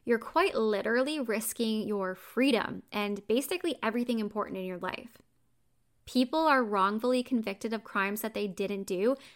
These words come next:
every single day. So it's not out of the question to think that the police could have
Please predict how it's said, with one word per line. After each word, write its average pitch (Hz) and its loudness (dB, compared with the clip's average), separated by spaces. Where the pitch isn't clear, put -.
every 240 0
single 202 -4
day. 208 -4
So 285 6
it's 262 4
not 330 6
out 240 6
of 254 2
the 233 -2
question 233 -2
to 285 0
think 226 -2
that 214 2
the 214 -6
police 233 -2
could 359 -2
have 294 4